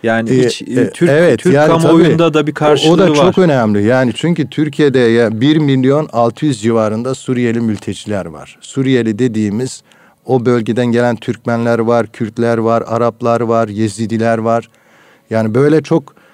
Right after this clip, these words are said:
Speaker 2: farklı renkten insanlar, kültürler var. İşsiz olanlar var, sorunlu olanlar var. Bütün bunlar Türkiye'ye geliyor. Yani ve dolayısıyla bu kadar büyük bir mülteci akımıyla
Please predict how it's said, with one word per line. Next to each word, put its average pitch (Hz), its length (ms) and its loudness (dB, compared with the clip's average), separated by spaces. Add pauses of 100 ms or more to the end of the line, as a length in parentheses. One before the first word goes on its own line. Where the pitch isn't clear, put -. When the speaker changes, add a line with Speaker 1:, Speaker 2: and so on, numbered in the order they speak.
(120)
Speaker 2:
farklı 139 520 -2
renkten 135 400 -2
insanlar, 120 680 -4
kültürler 113 640 -2
var. 85 300 -10 (480)
İşsiz 143 400 -6
olanlar 135 480 2
var, 143 260 0
sorunlu 131 500 -2
olanlar 117 500 0
var. 82 280 -10 (120)
Bütün 147 300 -6
bunlar 131 280 -2
Türkiye'ye 135 560 0
geliyor. 90 420 -4
Yani 95 320 -4
ve 101 180 -6
dolayısıyla 117 720 -2 (420)
bu 117 80 -6
kadar 123 340 -4
büyük 139 260 -4
bir 123 120 -2
mülteci 110 520 -4
akımıyla 110 680 -4